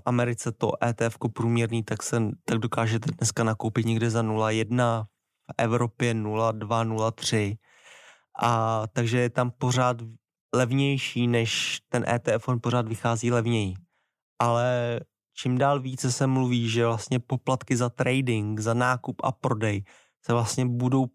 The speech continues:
pohybovat čím dál blíže k nule. A v tu chvíli, když by tohle nastalo a byly by tam opravdu nulové poplatky, tak ta nákladovost se ještě výrazně sníží.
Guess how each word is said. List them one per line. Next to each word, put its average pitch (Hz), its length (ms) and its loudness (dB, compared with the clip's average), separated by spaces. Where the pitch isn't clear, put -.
pohybovat 123 760 0
čím 127 260 0
dál 127 240 4
blíže 123 440 0
k - 100 -12
nule. 113 360 0
A - 80 -10
v - 180 -14
tu 147 100 -2
chvíli, 131 400 2
když 113 220 -2
by 120 140 -2
tohle 131 360 2
nastalo 117 540 0
a 120 80 2
byly 123 220 2
by 123 120 -2
tam 127 240 0
opravdu 123 440 0
nulové 123 460 2
poplatky, 113 640 -4
tak - 140 -2
ta 135 120 0
nákladovost 123 760 0
se - 160 -8
ještě - 280 0
výrazně 123 580 0
sníží. 107 540 0